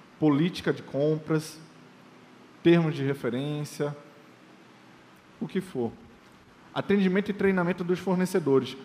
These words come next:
Por mais que ela seja autotreinável, você possa ser que diga assim, "Poxa, mas eu quero treinar de forma mais adequada o meu fornecedor." A gente consegue padronizar e fazer esse treinamento,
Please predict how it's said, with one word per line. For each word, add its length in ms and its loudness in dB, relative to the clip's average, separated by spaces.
Por 120 2
mais 220 4
que 60 -2
ela 140 4
seja 240 2
autotreinável, 880 2
você 180 0
possa 280 -4
ser 220 -4
que 140 -4
diga 240 2
assim, 360 -4
"Poxa, 260 0
mas 200 -2
eu 80 2
quero 380 2
treinar 600 -2
de 120 -10
forma 260 2
mais 260 0
adequada 420 2
o 20 2
meu 120 0
fornecedor." 680 0
A 100 -2
gente 220 -4
consegue 320 -2
padronizar 720 2
e 20 -4
fazer 280 -2
esse 140 -10
treinamento, 840 -2